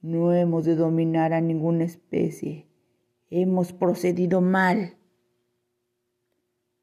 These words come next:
"Podemos regresar al manantial", dijo Naku.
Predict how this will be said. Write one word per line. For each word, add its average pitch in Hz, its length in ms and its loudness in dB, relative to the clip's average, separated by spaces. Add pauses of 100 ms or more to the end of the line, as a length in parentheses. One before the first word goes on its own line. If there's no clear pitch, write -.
(720)
"Podemos 285 360 2
regresar 294 380 2
al 302 80 6
manantial", 254 800 2 (480)
dijo 180 260 -10
Naku. 175 500 -6